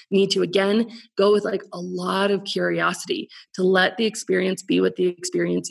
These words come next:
is and then make those judgments. Because as soon as you go into something, you're like, "Okay, I'm gonna see how it goes." First of all, maybe means yes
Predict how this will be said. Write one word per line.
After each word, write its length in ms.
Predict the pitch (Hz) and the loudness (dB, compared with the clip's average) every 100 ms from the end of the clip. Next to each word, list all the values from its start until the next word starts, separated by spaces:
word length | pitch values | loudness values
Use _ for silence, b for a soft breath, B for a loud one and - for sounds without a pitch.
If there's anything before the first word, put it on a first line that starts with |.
| - | 0
is 440 | 185 285 330 - _ _ - | 2 4 2 -2 _ _ -2
and 160 | 196 196 | 2 4
then 180 | 202 190 | 4 4
make 220 | 175 190 | 2 -2
those 220 | 165 - | -6 -2
judgments. 580 | 175 170 - - - - | -4 -4 -6 -10 -12 -2
Because 240 | 208 214 | 0 2
as 280 | 202 - - | 2 0 -4
soon 140 | 262 302 | 2 2
as 120 | 262 | 2
you 60 | |
go 160 | 233 208 | 2 0
into 160 | 190 - | 0 -4
something, 240 | 175 175 | -8 -6
you're 80 | 170 | -10
like, 140 | 175 | -10
"Okay, 160 | - 165 | -12 -10
I'm 80 | 170 | -8
gonna 100 | 170 | -10
see 340 | - 226 247 | -2 2 4
how 200 | 247 220 | 4 2
it 100 | 208 | 2
goes." 320 | 151 - - - | -2 -6 -8 0
First 300 | 220 - 185 | 0 0 -6
of 60 | |
all, 180 | 156 - | -6 -2
maybe 380 | 196 220 254 254 | 0 2 4 4
means 340 | 208 190 190 | 4 4 0
yes 240 | - - | -4 -6